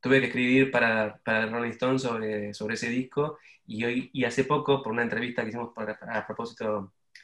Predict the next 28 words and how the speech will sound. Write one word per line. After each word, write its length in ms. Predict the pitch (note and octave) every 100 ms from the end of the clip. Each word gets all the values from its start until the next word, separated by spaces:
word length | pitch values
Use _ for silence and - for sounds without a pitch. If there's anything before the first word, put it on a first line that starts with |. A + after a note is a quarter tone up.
| _ -
del 200 | G#2+ A2+
libro, 480 | B2 C3 C#3 - _ _ _ _
este, 760 | A#2+ G2+ - A2 G2+ G2 G2 G#2
por 100 | -
ese 140 | A2+ A#2+
disco, 260 | A#2+ -
qui-, 160 | G2+ G2+
quiero 160 | - G#2
decir. 200 | G3+ G3+ - _ - - - _ -
A 80 | A#2+
propósito 440 | A#2+ C3 C3 C3
del, 260 | A#2+ A#2 A2+
de, 600 | A2+ G#2+ G#2+ G#2 G#2+ G#2+
del 200 | G#2+ A#2+
libro, 200 | C3 C#3
hicimos 420 | C3+ B2+ A2+ -
una 140 | C#3 A#2
entrevista 420 | A2 A#2+ B2+ C#3
en 60 | B2
la 120 | A#2
que 80 | A#2+
uno 220 | C3+ C3
de 100 | B2
los 140 | A#2+
periodis-, 260 | - B2+ B2+
el 80 | C3+
periodista 260 | B2 C3+ C#3
me, 140 | C3